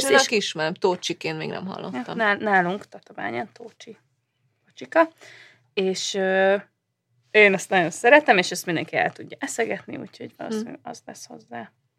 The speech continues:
Speaker 1: Meg
Speaker 2: Anyukám
Speaker 1: hát a gulyásleves, az
Speaker 2: imádta.
Speaker 1: tökre.
Speaker 2: Állítólag, amikor terhes volt velünk, akkor nagyon-nagyon sokat evett. Azt nagyon szerette a
Speaker 1: Mhm.
Speaker 2: tócsnit.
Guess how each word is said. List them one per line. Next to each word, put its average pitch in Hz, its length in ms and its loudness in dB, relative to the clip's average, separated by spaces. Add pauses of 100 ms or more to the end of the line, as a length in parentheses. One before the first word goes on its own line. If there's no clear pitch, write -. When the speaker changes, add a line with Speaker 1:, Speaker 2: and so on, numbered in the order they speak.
(360)
Speaker 1:
Meg 214 140 -16
Speaker 2:
Anyukám 202 140 4
Speaker 1:
hát 214 40 2
a 214 40 4 (140)
gulyásleves, 196 440 4
az 214 200 -6
Speaker 2:
imádta. 190 160 0
Speaker 1:
tökre. 208 320 -8 (180)
Speaker 2:
Állítólag, 202 400 2
amikor 180 280 0
terhes 180 600 2
volt 240 500 0
velünk, 208 520 0
akkor - 420 -4
nagyon-nagyon 143 840 0
sokat - 380 -14
evett. - 300 -10
Azt - 140 -16
nagyon 165 280 -8
szerette 185 480 -10
a - 40 -8
Speaker 1:
Mhm. 247 100 -6
Speaker 2:
tócsnit. 220 600 -10